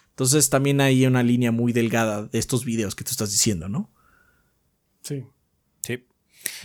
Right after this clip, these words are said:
Speaker 3: Es muy difícil. O sea, pero créeme que si pudieran encontrar al culpable y,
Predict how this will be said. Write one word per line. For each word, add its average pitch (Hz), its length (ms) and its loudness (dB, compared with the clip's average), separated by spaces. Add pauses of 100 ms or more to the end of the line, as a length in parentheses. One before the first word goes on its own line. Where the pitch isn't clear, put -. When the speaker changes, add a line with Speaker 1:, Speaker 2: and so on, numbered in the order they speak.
(100)
Speaker 3:
Es 120 120 2
muy 127 140 4
difícil. 110 520 -2
O 123 80 -2
sea, 110 140 0
pero 110 180 0
créeme 123 260 2
que 107 140 0
si - 140 -6
pudieran 110 540 0
encontrar 110 380 2
al 110 80 0
culpable 107 640 2
y, 98 60 -4